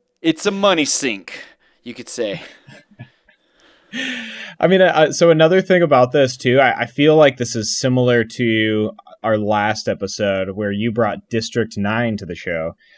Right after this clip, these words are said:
Speaker 2: because that's one of my longtime favorite pieces of content.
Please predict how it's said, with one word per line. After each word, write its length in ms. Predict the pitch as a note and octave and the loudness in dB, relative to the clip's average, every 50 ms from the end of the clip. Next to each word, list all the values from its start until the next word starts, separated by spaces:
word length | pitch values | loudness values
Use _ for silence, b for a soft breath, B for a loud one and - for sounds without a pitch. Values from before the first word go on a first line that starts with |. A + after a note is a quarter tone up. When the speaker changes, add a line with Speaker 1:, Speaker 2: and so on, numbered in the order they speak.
| b b b b b b - | b b b b b b -6
Speaker 2:
because 220 | C3 C#3 C#3 A#2+ | -2 -2 0 2
that's 260 | C#3+ C3+ D3+ D3+ - | 4 4 2 2 0
one 200 | D#3+ D#3 D#3 D#3 | -2 0 2 2
of 180 | D#3 C#3+ B2 A2+ | 2 2 0 0
my 480 | A#2 A2+ A2+ A#2 A#2+ B2+ C3+ C3 A#2+ | -2 0 0 2 2 2 4 2 2
longtime 540 | A2 G#2+ G#2 G#2 G#2 G#2 - A2+ G2 F#2 F#2+ | 2 2 -2 -2 -2 -4 -6 -6 -8 -8 -8
favorite 300 | - G#2+ G2 F#2 F2+ E2+ | -4 -4 -4 -4 -6 -10
pieces 340 | - G2 F2+ F2 - F2 F2+ | -10 -12 -12 -12 -12 -14 -16
of 120 | F2 - | -16 -16
content. 560 | _ - F2+ D#2+ E2 D#2+ - F#2 D#2 C2+ C#2 | _ -12 -12 -10 -10 -12 -10 -12 -12 -12 -14